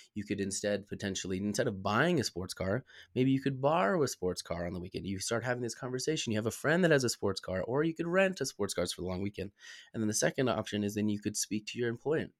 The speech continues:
your employer or your boss or whatever, and say, "Hey, maybe instead of, uh, you know, being available on Thursday, I'll, I'm kind of, I'm gonna be off because I'm going to do this, like, adventure with this sports car," right? And so now, without having to,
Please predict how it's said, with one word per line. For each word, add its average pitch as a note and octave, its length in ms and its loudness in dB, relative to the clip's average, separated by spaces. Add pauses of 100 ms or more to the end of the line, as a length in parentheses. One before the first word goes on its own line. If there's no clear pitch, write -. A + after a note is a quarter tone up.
(120)
your A2 220 -6
employer A#2+ 500 2
or G#2+ 100 2
your G#2 120 0
boss A2+ 340 2
or G2+ 40 -2
whatever, A#2+ 340 2 (340)
and A2 100 -4
say, G#2 180 4
"Hey, A#2 300 4
maybe C3+ 340 2
instead B2+ 300 0
of, A#2 220 -2 (460)
uh, G2+ 200 2
you G#2+ 120 2
know, F#2+ 100 0
being A2 380 4
available G2+ 400 0
on F#2 100 0
Thursday, G2 320 0
I'll, F#2 240 0
I'm G2 220 0
kind G#2 180 -4
of, F#2+ 60 -2 (200)
I'm G2+ 80 -4
gonna G#2 140 -2
be G2 140 -2
off G#2+ 280 0
because G2+ 240 -4
I'm F#2 160 0
going F#2+ 240 -4
to F#2+ 80 -6
do G2 160 -2
this, F#2 280 -4
like, F2+ 180 -6
adventure F#2+ 720 -2
with G#2 100 -4
this - 140 -8
sports - 180 -8
car," - 220 -6
right? F#2+ 180 0 (460)
And G#2 120 -2
so G#2+ 120 0
now, C3+ 460 4 (340)
without A#2 480 4
having A#2 300 4
to, G2+ 240 2